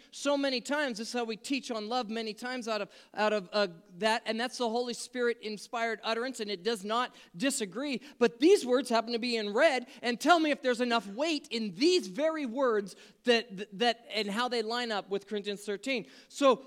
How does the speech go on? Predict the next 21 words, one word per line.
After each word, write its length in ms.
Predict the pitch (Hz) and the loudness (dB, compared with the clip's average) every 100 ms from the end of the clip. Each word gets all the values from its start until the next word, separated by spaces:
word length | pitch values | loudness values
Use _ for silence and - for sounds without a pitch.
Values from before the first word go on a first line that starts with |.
| - | 0
Luke 260 | 247 294 | 0 2
six 360 | 294 - 269 - | -2 -4 -4 -4
twenty-seven 560 | 247 262 240 294 269 | -4 -2 2 2 0
says, 180 | 247 233 | -2 -4
"But 180 | 185 285 | 0 2
I 140 | 294 | 4
say 240 | 269 - 233 | 2 4 2
to 80 | 220 | 2
you 320 | 226 269 311 - - _ _ _ _ _ _ _ _ _ _ _ | 0 0 0 -6 -20 _ _ _ _ _ _ _ _ _ _ _
who 180 | 240 254 | 4 4
hear," 480 | - 277 214 165 262 - - _ _ - | 4 4 4 2 -2 -8 -20 _ _ -4
oh, 380 | 214 208 147 135 | 0 0 -2 -8
did 160 | 160 | -8
we, 300 | 196 196 208 180 | -8 -10 -12 -10
we 140 | 202 | -8
did 140 | 208 | -4
that, 180 | 196 196 | 0 0
what, 180 | 202 - | -2 -4
two 120 | - | -8
weeks 200 | 214 202 | -8 -8
ago, 220 | 226 233 | -6 -6